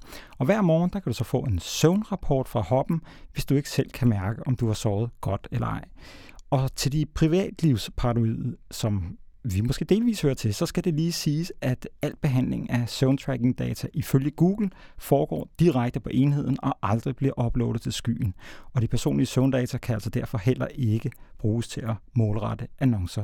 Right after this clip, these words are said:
til brugerne. Og i øvrigt kan man altså også godt helt deaktivere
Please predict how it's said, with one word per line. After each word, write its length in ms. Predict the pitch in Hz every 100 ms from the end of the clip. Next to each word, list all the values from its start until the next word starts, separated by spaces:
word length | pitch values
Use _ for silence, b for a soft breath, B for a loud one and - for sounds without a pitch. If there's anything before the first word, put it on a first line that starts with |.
| -
til 140 | - 110
brugerne. 440 | - 104 98 110 - B B B B
Og 180 | 123 110 -
i 100 | 131
øvrigt 180 | 156 151
kan 120 | 143
man 80 | 131
altså 180 | 95 -
også 140 | -
godt 180 | 107 -
helt 300 | 127 117 - -
deaktivere 480 | 156 117 - 101